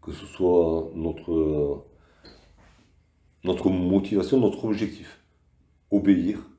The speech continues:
entièrement à l'ordre de Jésus-Christ, en ayant en tête la valeur de son sacrifice pour chacun de nos frères et sœurs, pour chacun de ceux vers qui il nous envoie, pour l'Église tout entière,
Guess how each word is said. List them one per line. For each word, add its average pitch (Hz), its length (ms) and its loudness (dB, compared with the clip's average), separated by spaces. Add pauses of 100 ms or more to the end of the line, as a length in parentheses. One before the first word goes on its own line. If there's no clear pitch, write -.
(460)
entièrement 85 760 -10 (360)
à 78 100 -6
l'ordre 82 360 -6
de 85 100 -6
Jésus-Christ, 78 680 -10 (500)
en 80 160 -4
ayant 85 260 4
en 80 60 0
tête 95 340 -2 (360)
la 80 200 -2
valeur 90 640 -2 (320)
de 80 100 -14
son 78 200 -10
sacrifice - 680 -12 (220)
pour - 160 -12
chacun - 280 -6
de 92 100 -4
nos 85 120 -4
frères 80 180 -8
et 78 80 -8
sœurs, 85 240 -12
pour 98 120 -14
chacun 98 240 -6
de 85 160 -4
ceux 120 420 -10
vers - 140 -14
qui - 160 -12
il 90 80 -8
nous 85 100 -6
envoie, 73 340 -8 (580)
pour 104 420 -2 (140)
l'Église 82 520 -6 (320)
tout - 180 -12
entière, 76 440 -10